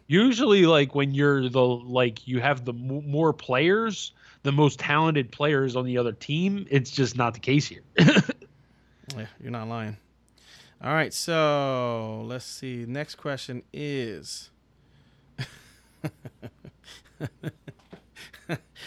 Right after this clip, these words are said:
Speaker 2: I'm sorry. I just saw something. It's babyface Stephen A. Smith on here. That's, that's hilarious.
Speaker 1: Yeah.
Speaker 2: That is really, really funny looking. Anyway,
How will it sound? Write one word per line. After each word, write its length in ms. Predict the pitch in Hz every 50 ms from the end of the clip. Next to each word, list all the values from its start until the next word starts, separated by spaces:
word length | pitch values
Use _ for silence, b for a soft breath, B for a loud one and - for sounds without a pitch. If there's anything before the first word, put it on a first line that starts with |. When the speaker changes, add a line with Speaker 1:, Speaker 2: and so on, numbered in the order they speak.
| B B B -
Speaker 2:
I'm 160 | 131 135 131
sorry. 360 | 123 131 117 120 123 120 - - _ _ B B B B B B B B -
I 120 | 143 143
just 180 | 139 135 135 -
saw 180 | - 139 135 135
something. 420 | 131 - 139 127 127 127 123 123 131 -
It's 180 | - 120 - - _ -
babyface 680 | - 143 117 143 139 147 139 139 127 - - 139 135 127
Stephen 420 | - - - - 139 131 127 131 127
A. 100 | 123 120
Smith 440 | 113 - - - 135 131 127 - -
on 200 | 123 117 117 117
here. 160 | 120 117 117
That's, 220 | 117 120 113 - _
that's 360 | - 123 127 120 - - - _ _ -
hilarious. 600 | - 120 113 110 110 113 127 123 117 113 110 110
Speaker 1:
Yeah. 100 | 110 110
Speaker 2:
That 140 | 123 120 120
is 300 | 117 113 113 - - - _ _ _
really, 320 | - 123 123 120 117 117 117
really 240 | 117 120 117 117 117
funny 280 | - - 120 113 113
looking. 300 | 113 113 110 - 113 113 - B B B B B B B B B B B B B -
Anyway, 500 | 151 156 151 143 135 127 120 113 113 113